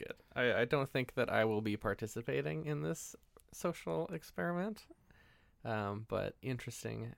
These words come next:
Speaker 2: to hear how it went from your perspective.
Speaker 1: Well,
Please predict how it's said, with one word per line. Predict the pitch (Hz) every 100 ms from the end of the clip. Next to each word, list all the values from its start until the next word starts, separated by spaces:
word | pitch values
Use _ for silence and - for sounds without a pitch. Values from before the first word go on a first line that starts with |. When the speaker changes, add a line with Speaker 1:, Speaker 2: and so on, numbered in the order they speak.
| -
Speaker 2:
to | 117
hear | - 113 107 104 107 113
how | 107
it | 98
went | 87 - - - - -
from | - 50 - 123
your | -
perspective. | - - - 143 - - - - - _ - - - - - - - _ -
Speaker 1:
Well, | 143 - -